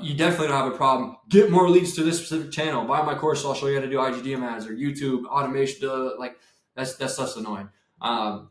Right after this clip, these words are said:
and it's, it's not, it's not actually gonna help you, uh, grow your business. And that's why a lot of people will buy these courses and try I G D M ads and then try email marketing, try all these new marketing tactics that they see on ads. And they don't actually grow their business because, like I said,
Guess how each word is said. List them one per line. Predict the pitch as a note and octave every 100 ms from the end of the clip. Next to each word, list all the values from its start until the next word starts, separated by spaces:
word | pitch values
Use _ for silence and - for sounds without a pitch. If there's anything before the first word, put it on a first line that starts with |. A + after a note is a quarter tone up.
| B2
and | B2
it's, | A2+ -
it's | B2+ -
not, | A#2+ G2+ - _
it's | B2+ A#2
not | B2+ A2+
actually | A#2 - A2+
gonna | G#2
help | G#2 G#2 -
you, | G#2 G2 _ -
uh, | G2+
grow | G#2 G#2
your | F#2+
business. | - F#2 - - G#2+
And | A#2
that's | A#2 -
why | A#2+
a | A2+
lot | B2
of | A#2+
people | B2+ A2 A2+
will | G#2+
buy | G#2+ A2+
these | A2+ A2
courses | A2+ G#2+ A2 A2
and | G#2 G#2 - -
try | - C3 A#2+
I | B2
G | B2
D | B2
M | C#3 C3
ads | A2 G#2+
and | A2
then |
try | A2 C3+ C3+
email | C3 B2
marketing, | B2 B2+ B2 A#2 G#2+
try | D3
all | D3+ D3
these | C3
new | C3+ C#3+ C3 - _
marketing | A#2+ C3 D3+ C#3+ C#3
tactics | C3+ C3 B2 A#2+ -
that | B2
they | A#2+
see | -
on | B2 A#2
ads. | C#3+ C3 - - _
And | C#3
they |
don't | D3 F3+
actually | E3+ C3+
grow | C#3
their | C#3 A#2+
business | C#3+ C#3 -
because, | B2 C3 B2 - _
like | A#2+
I | B2+
said, | B2 B2+ -